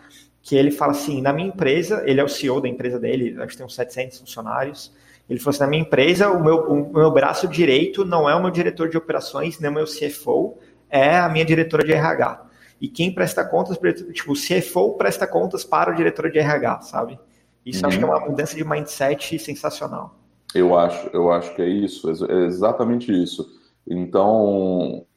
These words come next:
Speaker 2: é, na-, numa, uma, uma era que o dinheiro hoje talvez seja uma commodity, não tão, é, escassa mais, é, até que ponto, o, qual é o recurso mais escasso que as empresas têm hoje?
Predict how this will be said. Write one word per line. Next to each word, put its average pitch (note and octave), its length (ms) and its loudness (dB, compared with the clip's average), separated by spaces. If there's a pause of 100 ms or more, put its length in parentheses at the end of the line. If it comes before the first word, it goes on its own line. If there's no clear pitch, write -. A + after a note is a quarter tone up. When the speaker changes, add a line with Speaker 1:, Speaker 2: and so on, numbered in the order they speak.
(220)
Speaker 2:
é, E2+ 220 2
na-, E2+ 220 -4
numa, F#2 300 0
uma, F2 420 0
uma F#2 240 0
era G#2+ 280 2
que F2+ 320 -2 (360)
o F#2 100 -4
dinheiro F#2 460 2
hoje F2+ 240 6
talvez F2+ 420 0
seja F2+ 400 0
uma E2+ 260 -6
commodity, F2+ 800 -2
não F2+ 260 -6
tão, F2 400 -6 (400)
é, E2+ 180 -4
escassa F2 680 0
mais, G2+ 580 -4 (420)
é, F2 460 4 (420)
até - 240 -2
que G#2 120 -8
ponto, G#2+ 360 0
o, F#2+ 300 -2
qual A#2 240 0
é - 20 4
o A2+ 40 0
recurso G2+ 440 -4
mais F2+ 240 0
escasso E2+ 640 0
que - 40 -6
as E2+ 80 -8
empresas E2+ 360 -8
têm F2 180 -8
hoje? E2 380 -6